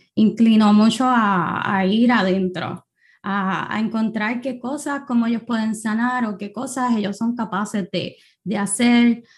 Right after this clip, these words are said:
además de lo que vemos en la medicina o, o la ciencia como tal. Eh, y yo creo que por eso la gente se, se fue fijando un poquito más en lo que son los cristales, pero los cristales siempre han sido parte de nosotros, de nuestro día a día.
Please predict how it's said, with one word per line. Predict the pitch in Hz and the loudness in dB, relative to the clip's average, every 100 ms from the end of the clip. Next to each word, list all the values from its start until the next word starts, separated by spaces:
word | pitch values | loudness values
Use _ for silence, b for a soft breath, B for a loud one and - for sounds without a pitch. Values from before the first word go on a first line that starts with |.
| b | b
además | 202 214 220 202 240 | -4 0 0 0 0
de | 285 | -2
lo | 262 233 | -2 -4
que | 214 | -4
vemos | 190 226 240 | -2 0 0
en | 233 202 190 | 0 -2 -4
la | 175 | -2
medicina | 175 202 185 269 269 240 226 214 | -2 -4 -4 0 0 0 0 -2
o, | 175 - - 196 190 190 | -4 -6 -8 -6 -6 -6
o | 190 | -4
la | 190 | -4
ciencia | 185 214 233 240 226 196 185 B B B | -2 2 2 2 2 2 -2 B B B
como | - 208 185 | -2 0 2
tal. | 185 - - - _ _ _ | 0 -4 -6 -12 _ _ _
Eh, | 220 214 208 196 | -2 2 2 2
y | 226 | 0
yo | 240 | 0
creo | 254 | -2
que | 285 | -4
por | - 269 | -4 -4
eso | 214 233 | -4 -4
la | 240 | -2
gente | 285 294 | -4 -4
se, | 294 240 180 | -4 -4 -6
se | - 220 | -6 -8
fue | - 208 202 240 277 277 | -6 -4 -4 -2 -4 -4
fijando | 277 240 262 269 | -4 -2 -2 -2
un | 247 | -2
poquito | 247 240 240 226 | -2 -4 -2 -2
más | 220 240 | 0 0
en | 240 | 0
lo | 208 | -2
que | 185 | -6
son | 196 202 | -6 -6
los | 202 | -4
cristales, | 240 240 254 247 233 208 208 | -4 -4 -2 0 0 0 -4
pero | 208 185 b b b | -4 -4 b b b
los | 240 | -4
cristales | 240 226 226 226 | 0 -2 0 0
siempre | 233 285 285 | 2 2 4
han | 302 | 2
sido | 285 277 247 | 2 -2 -2
parte | 214 214 247 | -4 -4 -2
de | 214 | 0
nosotros, | 190 180 214 214 220 214 196 | 0 -2 -4 -6 -4 -4 -4
de | |
nuestro | 196 185 190 208 | -4 -4 -6 -2
día | 208 214 | 0 2
a | |
día. | 208 208 202 180 180 | 2 2 2 0 -4